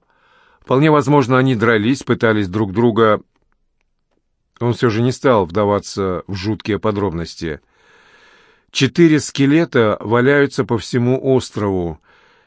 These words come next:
Их положение... Он решительно махнул рукой. И хватит.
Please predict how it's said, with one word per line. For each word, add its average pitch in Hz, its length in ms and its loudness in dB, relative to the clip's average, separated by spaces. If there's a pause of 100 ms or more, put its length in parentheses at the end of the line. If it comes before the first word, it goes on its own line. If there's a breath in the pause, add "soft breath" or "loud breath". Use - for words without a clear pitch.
(240 soft breath)
Их 143 220 -2
положение... 123 840 0 (640 soft breath)
Он 120 380 2
решительно 110 600 0
махнул 110 380 -2
рукой. 95 460 -2 (1800)
И 127 100 0
хватит. 113 560 -4